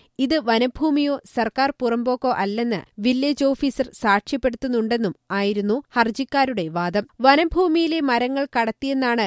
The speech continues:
റേഞ്ച് ഓഫീസറുടെ റിപ്പോർട്ട്. ഈ മരങ്ങൾ കൊണ്ടുപോകാൻ അനുമതി വേണ്ടെന്ന് രണ്ടായിരത്തി ഇരുപത് October ഇരുപത്തിനാലിന് ഉത്തരവിലുണ്ടെന്നും ഹർജിക്കാർ വാദിച്ചു. സർക്കാരിന്റെ കൂടുതൽ വിശദീകരണത്തിനായി ഹർജി രണ്ടാഴ്ച കഴിഞ്ഞ് പരിഗണിക്കാൻ മാറ്റി.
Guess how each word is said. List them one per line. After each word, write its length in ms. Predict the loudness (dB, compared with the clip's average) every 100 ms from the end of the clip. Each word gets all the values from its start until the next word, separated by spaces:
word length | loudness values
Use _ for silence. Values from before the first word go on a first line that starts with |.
| -2
റേഞ്ച് 360 | -2 -2 0 0
ഓഫീസറുടെ 640 | -2 -2 -4 -4 -2 -2
റിപ്പോർട്ട്. 460 | -4 -4 -6 -2 -4 -4
ഈ 140 | -2 0
മരങ്ങൾ 380 | 2 2 0 -2
കൊണ്ടുപോകാൻ 500 | 0 0 0 0 0 0 -2 -2
അനുമതി 420 | -2 0 0 0
വേണ്ടെന്ന് 480 | 0 0 -2 -2 -4 -10 _ -2
രണ്ടായിരത്തി 480 | 2 4 4 2 -2
ഇരുപത് 300 | 0 2 2
October 500 | 0 0 2 2 -2
ഇരുപത്തിനാലിന് 800 | -4 -2 -4 -2 -2 0 0 -2
ഉത്തരവിലുണ്ടെന്നും 800 | -6 -4 -2 -2 0 0 0 0 -2 -2
ഹർജിക്കാർ 540 | -2 -2 -4 -2 -4 -4
വാദിച്ചു. 460 | -6 -6 -6 -2 -2 -2 -2
സർക്കാരിന്റെ 580 | 2 2 2 0 2 0
കൂടുതൽ 400 | 0 0 0 -2
വിശദീകരണത്തിനായി 960 | -2 -4 -4 -4 -2 -2 -2 -2 -4 -4
ഹർജി 380 | -2 -4 -2 -2
രണ്ടാഴ്ച 520 | 0 -2 -2 -4 -4
കഴിഞ്ഞ് 340 | -4 -2 -2 -4
പരിഗണിക്കാൻ 600 | -4 -4 -4 -4 -4 -6
മാറ്റി. 380 | -6 -8 -8